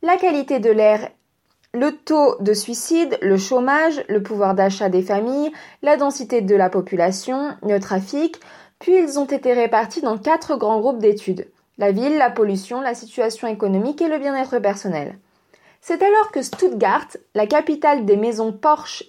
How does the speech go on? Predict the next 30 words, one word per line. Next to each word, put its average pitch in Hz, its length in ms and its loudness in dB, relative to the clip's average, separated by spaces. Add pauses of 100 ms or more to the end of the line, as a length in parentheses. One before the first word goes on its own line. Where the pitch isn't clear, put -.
et 202 100 0
Mercedes-Benz 214 1000 0
en 226 120 0
Allemagne, 190 540 0 (200)
avec 339 320 0
une 254 160 -4
population 285 760 -2
de 196 140 2 (580)
six - 320 0
cent 359 280 -2
treize 302 400 -4
mille 277 180 -2
trois 269 200 -2
cent 262 180 -4
quatre-vingt-douze, 240 920 -2 (520)
qui 359 160 4
a 359 160 6
été 311 320 0
élue 262 220 0
en 247 100 2
tête 247 220 0
du 277 140 -2
classement, 262 560 0 (280)
devant 311 360 0
les 294 180 0
villes 254 280 -2
Luxembourg 240 640 0
en 262 100 2
deuxième 294 360 0
position, 226 640 -4